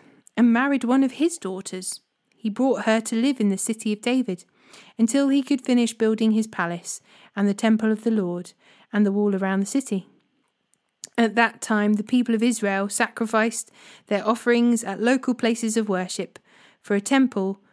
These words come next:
honoring the name of the Lord had not yet been built.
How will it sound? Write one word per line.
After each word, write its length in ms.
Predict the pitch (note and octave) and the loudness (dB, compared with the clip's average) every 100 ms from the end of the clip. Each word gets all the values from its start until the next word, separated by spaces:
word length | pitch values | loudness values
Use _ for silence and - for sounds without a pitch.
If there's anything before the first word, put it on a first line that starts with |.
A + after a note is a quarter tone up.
| _ _ _ _ _ | _ _ _ _ _
honoring 460 | G#3+ A#3 A3 A3+ G#3+ | 2 2 4 2 2
the 120 | G#3 | 2
name 240 | A3 A#3+ | 2 2
of 80 | A3+ | 2
the 60 | G3+ | 0
Lord 420 | G3 F#3+ F#3+ F#3 | -2 -4 -6 -8
had 120 | G3 | -2
not 200 | G#3+ G#3 | 0 0
yet 280 | G#3 F#3+ - | -6 -10 -10
been 200 | F#3 F#3+ | -6 -6
built. 520 | - A3+ F3 - - | -2 -4 -4 -12 -20